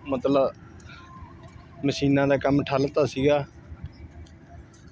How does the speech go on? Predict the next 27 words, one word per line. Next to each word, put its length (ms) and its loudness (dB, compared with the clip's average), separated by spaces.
ਤੇ 100 4
ਹੁਣ 200 2
ਦੁਬਾਰਾ 320 6
ਸਟਾਰਟ 300 0
ਕਰਿਆ 260 4
ਜੀ। 220 0
ਅੱਜ 120 -2
ਥੋੜ੍ਹਾ 320 4
ਕੰਮ 200 2
ਲੇਟ 240 4
ਚੱਲਿਆ 320 2
ਤੇ 320 6
ਆਪਾਂ 300 0
ਕੱਲ੍ਹ 260 4
ਹੀ 120 6
ਵਢਾਈ 320 4
ਦਾ 100 6
ਕੰਮ 180 2
ਸ਼ੁਰੂ 260 -2
ਕਰਿਆ 240 4
ਸੀਗਾ। 260 2
ਕੱਲ੍ਹ 240 2
ਉੱਧਰਲਾ 320 4
ਵਾਹਣ 220 4
ਵੱਢਿਆ 300 2
ਸੀ 200 0
ਤੇ 120 4